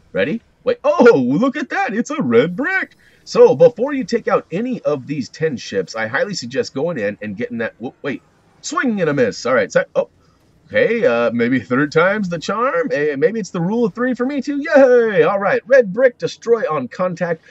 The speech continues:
is officially ours now, and we can go ahead and move on to the next phase by taking out the remaining ships here. So, what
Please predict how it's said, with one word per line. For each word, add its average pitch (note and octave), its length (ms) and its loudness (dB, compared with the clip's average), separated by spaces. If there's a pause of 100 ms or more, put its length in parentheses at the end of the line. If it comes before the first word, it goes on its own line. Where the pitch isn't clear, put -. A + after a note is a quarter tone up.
(140)
is A#2 160 -4
officially A3+ 640 -8
ours D3 380 -2
now, C#3+ 300 -2 (220)
and A2+ 100 -6
we D#3 100 -2
can C#3+ 120 -6
go D3+ 180 6
ahead C#3 220 2
and B2 240 -2
move D#3+ 300 -6
on C3 360 -4
to A#2+ 120 -12
the A2+ 100 -10
next C3 380 -10
phase G#2 400 2
by G#2 180 -6
taking C#3+ 360 -8
out A2+ 280 -4
the A2 100 -4
remaining D#3 880 0
ships - 420 -12
here. D2+ 260 -10 (320)
So, - 360 4
what G#3 360 2